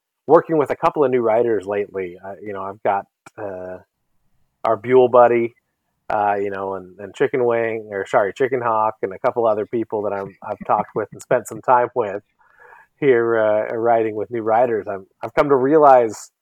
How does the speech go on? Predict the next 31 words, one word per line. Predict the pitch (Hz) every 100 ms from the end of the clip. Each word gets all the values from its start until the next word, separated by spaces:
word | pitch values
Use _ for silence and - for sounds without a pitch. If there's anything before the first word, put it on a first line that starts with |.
| _ _ _ _ _
or | - 127
I |
guess | 143 160
reflect | 139 - 175 170 -
on | 117
how | - 127 127 123 - _ _ _
much | 123 123 135 -
more | 143 139 131
dangerous | 117 110 139 165 160
it | - - -
felt | 131 330 - - _
when | 127 123
I |
first | 113 - 147
started | - 143 139
riding | 135 139 147 151 139
versus | 127 127 - 117 107
now. | 117 117 110 98 - _ _ _
Not | 185 185
just | 151
comfortability | - 170 147 123 127 131 117
and | 107
confidence | 127 123 123 117 117
on | 110
the | 101
bike, | 117 117 104 _
but | 117
with, | 117 113 - _ _ _ _ _ _ _ -
you |
know, | 120 104 -
cars | 139 127 120 107 - -